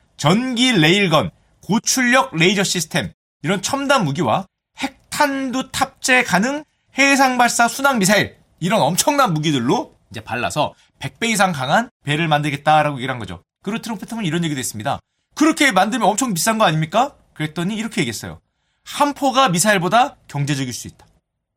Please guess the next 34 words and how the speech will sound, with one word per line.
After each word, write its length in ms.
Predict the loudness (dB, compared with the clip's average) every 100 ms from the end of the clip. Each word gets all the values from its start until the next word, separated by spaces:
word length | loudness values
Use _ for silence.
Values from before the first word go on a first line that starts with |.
| _ _ -6
미사일 380 | 0 4 4 2
그거 120 | -2
한 180 | 0 2
발 120 | 2
쏘려면 600 | 2 2 2 4 2 0 _ _
몇 140 | 0 2
억, 160 | 2 -2 _ _
비싼 240 | 0 0 2
건 120 | 0
막 80 | 2
십억도 340 | 2 2 0
넘는데 380 | -2 -2 -2 -6 _
한 180 | -4 -4
포는 320 | -6 -6 -8 _ _ 0
빵 320 | 2 2 -4
쏘면 320 | -8 -6 -6
싸죠. 380 | -4 -6 -6 -16 _ _ -20 -14 -2
아, 120 | 2
물론 220 | 4 4
이거 100 | 4
전문가 360 | 0 0 2 2
얘기를 220 | 2 0
들어봐야 300 | 2 2 4
되겠지만 580 | 2 0 2 2 2 -6 _ _
그렇다고 760 | -12 -4 0 2 2 2 0 -4
한 160 | -8
포가 180 | -2 0
미사일만큼 920 | 0 2 4 4 0 -2 -2 -4 -8 -18 _ _ -10
날아가나? 460 | -4 -4 -4 -6 _ -12
요즘에? 280 | -10 -10 -12 _ -4
모르겠는데 720 | -2 0 0 0 -2 -2 -6 _ _
쏘면은 380 | -10 -6 -2 -2
조금 220 | -4 -6 -2
더 220 | -2